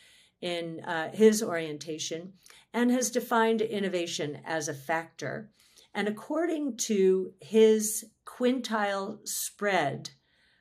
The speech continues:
for the R and D to sales ratio factor, um, he believes that the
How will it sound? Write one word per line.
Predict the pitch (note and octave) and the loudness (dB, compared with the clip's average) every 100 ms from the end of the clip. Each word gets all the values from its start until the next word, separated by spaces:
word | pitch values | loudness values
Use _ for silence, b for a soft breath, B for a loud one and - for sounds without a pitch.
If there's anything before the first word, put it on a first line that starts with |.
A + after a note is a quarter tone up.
| b | b
for | - G3+ F#3+ F3+ | -4 4 6 6
the | E3+ E3+ E3 D#3+ - _ - | 2 0 0 -2 -4 _ 2
R | G3+ A#3 | 6 6
and | A3 G#3+ | 6 4
D | G3+ G3 F#3+ | 2 -4 -4
to | - F3 | -4 -4
sales | - A3 G#3 G#3 G3+ F#3+ | -2 2 4 4 2 -2
ratio | E3 D3+ D3 D3 B2+ - - - _ | -2 -2 -2 -6 -6 -6 -8 -12 _
factor, | - E3+ C#3 - - - - G#3+ B B B B B | -8 -2 -2 -4 -12 -10 -10 -14 B B B B B
um, | - F3 E3 F3 F3 - - - | 0 2 0 -4 -14 -18 -20 -18
he | - - C#4 | -12 -2 0
believes | D#4 C4 G#3+ G3+ G#3+ - | 0 2 2 4 2 -2
that | F3+ E3+ E3 - | 0 0 0 -4
the | F#3+ F3 D#3+ | -2 -2 -2